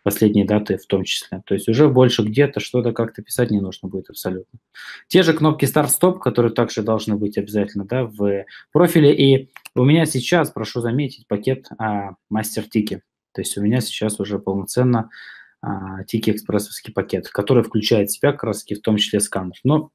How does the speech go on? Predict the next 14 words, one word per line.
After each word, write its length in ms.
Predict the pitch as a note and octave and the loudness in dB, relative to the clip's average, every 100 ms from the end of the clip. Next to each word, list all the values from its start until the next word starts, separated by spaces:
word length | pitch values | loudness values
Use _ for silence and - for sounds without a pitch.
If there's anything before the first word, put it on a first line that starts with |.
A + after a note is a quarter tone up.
| _ | _
это 220 | A2+ A#2+ | -4 2
не 100 | A#2+ | 4
очень 260 | A#2 - G#2 | 4 4 2
имеет 180 | G#2 | 2
значения, 360 | G#2 G2+ E3 C#3+ | 0 0 2 2
потому 300 | G#2+ G#2 G#2 | 0 0 0
что 220 | - G2+ | 0 -6
сам 200 | - A2+ | -2 -4
по 80 | G#2 | -4
себе 220 | - G#2+ | -6 -6
сканер 300 | - D3 B2 | -2 0 0
тоже 240 | - A2+ A2 | -2 -6 -2
полноценно 440 | G2+ G2+ B2 A2+ | 0 0 0 0
обновился. 540 | G#2+ G2+ F#2 - - | 0 -2 -2 -12 -18